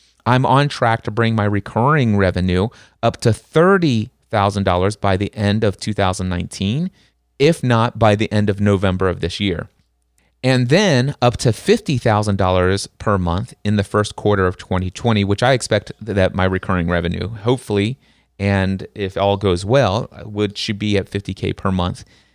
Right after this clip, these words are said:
uh, in January of twenty twenty. These are the things that I choose to focus on when that other part of me tries to get me to focus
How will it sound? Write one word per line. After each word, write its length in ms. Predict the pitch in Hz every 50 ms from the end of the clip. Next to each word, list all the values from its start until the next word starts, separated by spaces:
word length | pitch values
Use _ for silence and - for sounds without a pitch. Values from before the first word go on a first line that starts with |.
| _ _ _
uh, 160 | - 95 - - - -
in 260 | 139 147 156 135 117
January 800 | 101 117 120 123 117 107 98 90 95 50 50 50 - - - - -
of 100 | - -
twenty 240 | - - 95 92 92
twenty. 380 | - - - 50 50 - - - _ _ _ _ _ _ _ _ _ _ _ _ _ _ - - - - - _ _ _
These 380 | 123 117 131 165 190 214 214 196
are 120 | 175 156
the 120 | 156 139 135
things 380 | - - 127 123 120 123 117
that 120 | - 120 117
I 140 | 113 107 107
choose 520 | - - - - - 120 120 120 120 117
to 100 | - 123
focus 420 | 120 - - 101 98 - 107 - -
on 400 | 101 95 92 92 90 95 113 104
when 160 | 95 98 101
that 300 | 101 95 90 - - - -
other 280 | 117 131 151 147 143
part 340 | 143 - - - 139 139 123
of 140 | 110 95 98
me 340 | 90 90 87 92 95 98 - _ _ _
tries 400 | - - 120 113 110 113 120 -
to 160 | - - 120
get 240 | 107 104 98 90 87
me 120 | 90 92
to 60 | 90 90
focus 480 | - - 98 95 - - 92 92 -